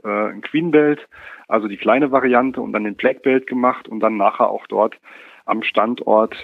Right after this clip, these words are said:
ähm, Six Sigma eingeführt und auch entsprechend,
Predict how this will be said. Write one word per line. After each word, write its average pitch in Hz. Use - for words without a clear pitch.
ähm, 107
Six 110
Sigma -
eingeführt 107
und 101
auch 98
entsprechend, 101